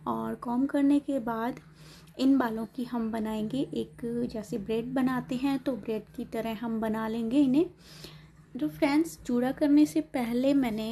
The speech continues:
हेयर वॉश किया था और बेबी का हेयर वॉश करने के बाद मैंने उसमें अच्छे से ऑयलिंग कर दी है। आप देख सकते हैं कि बालों में ऑयलिंग हो रखी है।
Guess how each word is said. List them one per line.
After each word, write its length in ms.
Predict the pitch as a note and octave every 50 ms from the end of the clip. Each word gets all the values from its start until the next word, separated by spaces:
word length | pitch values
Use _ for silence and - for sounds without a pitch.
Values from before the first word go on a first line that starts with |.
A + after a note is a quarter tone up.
| A#3
हेयर 300 | A3+ - - A#3 A#3+ B3
वॉश 420 | C4 C4 C#4 C#4 C4+ C4 C4 - -
किया 300 | - D#4 C#4 C4+ B3+ B3+
था 160 | B3+ - D4+ E4 F4 F4 -
और 240 | B3 A3+ A3+ A3+ A3+ A#3 A#3+ A#3+ A#3+ A3
बेबी 280 | A3 A3+ G3 B3+ B3+
का 120 | B3 C4+ C4
हेयर 220 | C4 C4+ B3+ B3+
वॉश 240 | C4+ C#4 C4+ C4+ -
करने 240 | - B3+ B3 B3 B3
के 100 | B3 B3+
बाद 340 | B3 - A3+ G#3+ A3 A3+ A3+ - -
मैंने 240 | A#3+ A3 A3 A#3+ B3
उसमें 400 | B3+ A3+ - - A#3 A#3 B3 B3 - - - - - - - - -
अच्छे 300 | - A#3+ B3 - - C4+
से 160 | B3+ - D4 C4+
ऑयलिंग 480 | - A#3+ G#3+ G#3 G#3 A3 B3 C4 C#4 C4+
कर 200 | - A#3+ A#3 A3+
दी 140 | A3 B3 B3+
है। 180 | C#4 D4 D4 -
आप 140 | A3+ G#3 - -
देख 240 | A#3 A#3 A3+ - -
सकते 340 | - B3+ B3 - - - B3
हैं 260 | B3 B3 C4 B3+ C4 B3+
कि 500 | - C4 B3 B3 A#3+ A#3+ A#3+ A#3+ A#3 A#3+ - - - - - - - - -
बालों 220 | A#3 A3 A3 A3+
में 160 | A#3+ B3 - -
ऑयलिंग 380 | - G#3+ G#3+ A3 A3+ A#3+ B3
हो 200 | A#3+ B3+ C4 C4
रखी 400 | C4 C4 A#3+ B3 - - B3+ B3
है। 200 | A#3+ C#4 D#4 F#4